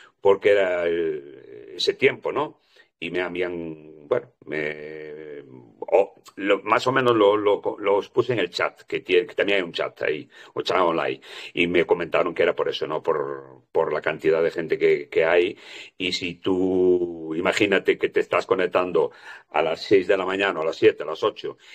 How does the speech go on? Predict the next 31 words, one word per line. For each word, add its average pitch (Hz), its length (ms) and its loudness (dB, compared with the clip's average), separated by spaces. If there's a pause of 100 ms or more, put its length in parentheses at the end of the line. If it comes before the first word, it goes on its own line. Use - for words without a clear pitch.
(200)
y, 98 420 -10
y 98 380 -4
estás 101 380 -2
a 101 80 6
las 92 120 2
ocho 101 200 4
de 101 80 6
la 98 120 4
tarde, 82 400 2 (380)
y 95 160 -10
todos 117 340 4
los 104 180 2
que 104 540 4
entran, 80 500 -4
y 101 180 -14
nadie, 107 600 2
y, 98 540 -10
y 101 40 -8
no 104 100 -2
hay 113 80 2
un 110 180 -4
refresco, 104 560 0
no 92 240 -8
se 104 140 -4
refresca 104 360 -2
la, 101 380 2
la 95 120 0
web, 107 300 2
pues 95 160 -6
al 87 120 -4
final, 90 280 -6